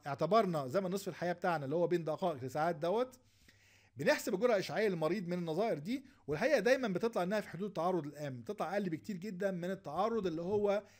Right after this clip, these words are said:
بيحصل من الاشعه المقطعيه اللي بنصور بيها.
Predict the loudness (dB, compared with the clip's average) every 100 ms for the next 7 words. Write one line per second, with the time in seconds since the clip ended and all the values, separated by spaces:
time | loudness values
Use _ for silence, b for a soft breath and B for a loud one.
0 | B -4 4 4 4 0 0 0 -2 0
1 | 0 0 -2 -2 0 -2 -4 -2 2 4
2 | 4 2 -2 -4 -4 -2 -4 -8 -14